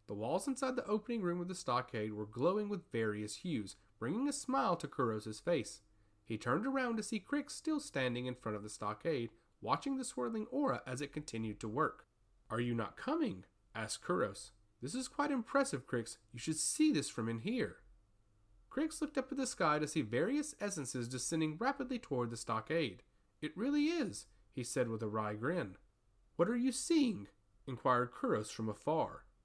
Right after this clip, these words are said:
"Can you see the souls of the fallen from Bryle entering?" Crix's eyes glowed silver as he watched the auras enter the stockade. There are several auras of those who serve Dahar,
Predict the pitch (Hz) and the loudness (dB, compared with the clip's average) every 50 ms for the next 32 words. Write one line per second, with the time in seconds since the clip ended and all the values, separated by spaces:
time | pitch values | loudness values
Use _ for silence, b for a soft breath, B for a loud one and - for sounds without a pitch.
0 | _ _ _ - - 117 117 117 - - - 131 180 226 262 - - - 311 285 | _ _ _ -6 -2 -2 0 0 -2 0 0 0 2 2 0 -2 -2 0 0 2
1 | 208 135 120 131 139 151 156 - - 262 247 165 120 117 107 - - 127 110 104 | 2 0 0 -2 -4 -6 -10 -4 -2 0 2 2 2 2 0 -2 -2 -4 -4 -2
2 | 107 107 110 110 107 107 - 131 123 127 180 208 262 285 277 - - _ - _ | 0 0 2 2 2 0 -2 -4 -6 -4 -2 -2 0 -2 -2 -4 -8 _ -20 _
3 | _ _ _ _ - _ _ - _ _ - - 185 185 - 330 311 277 285 262 | _ _ _ _ -20 _ _ -20 _ _ -4 -4 -4 -2 0 0 2 2 2 2
4 | 247 247 226 - - 196 190 196 180 - - - 151 139 131 131 127 117 113 - | 2 2 2 0 0 2 2 2 0 0 2 4 4 4 4 4 2 0 0 0
5 | - 113 107 117 120 123 - - - - - - 185 208 220 220 214 - - - | -2 -2 0 0 0 0 0 -2 -6 -8 -6 0 2 4 4 4 4 2 0 -2
6 | 151 147 143 147 135 135 127 - - 107 104 101 - - 123 120 110 95 92 - | -2 0 0 0 -2 -2 -4 -2 0 0 0 0 0 2 2 2 2 0 -4 -12
7 | _ _ - _ _ _ _ _ 117 110 110 110 - - - 220 269 330 311 - | _ _ -20 _ _ _ _ _ -4 -2 -2 -2 -2 -2 -2 0 2 2 0 0
8 | - 233 262 262 220 170 135 139 123 117 127 120 120 120 113 - 135 - - - | 2 2 4 6 6 4 4 2 0 0 0 0 0 0 -2 -4 -6 -4 -2 0
9 | 113 110 104 117 127 117 - - 240 233 156 98 95 92 | 0 0 0 -2 -4 -4 -2 -2 0 0 0 0 -2 -8